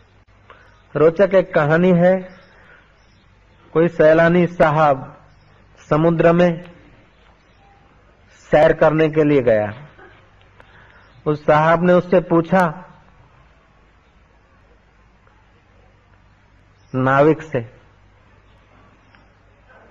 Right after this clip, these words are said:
वो शर्ट लगाकर नाव चलाते हैं ना, पाल लगा के।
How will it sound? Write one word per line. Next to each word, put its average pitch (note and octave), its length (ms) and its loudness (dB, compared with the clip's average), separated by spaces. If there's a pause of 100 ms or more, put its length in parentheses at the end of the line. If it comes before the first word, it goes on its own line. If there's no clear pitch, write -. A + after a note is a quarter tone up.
(760)
वो B2 100 -4
शर्ट D3 300 -4
लगाकर C#3 540 -2
नाव C3 320 -4
चलाते C#3+ 400 -2
हैं G#3+ 60 0
ना, G#3 100 -10 (2500)
पाल A#2 180 0
लगा C3 320 -2
के। A2+ 200 -16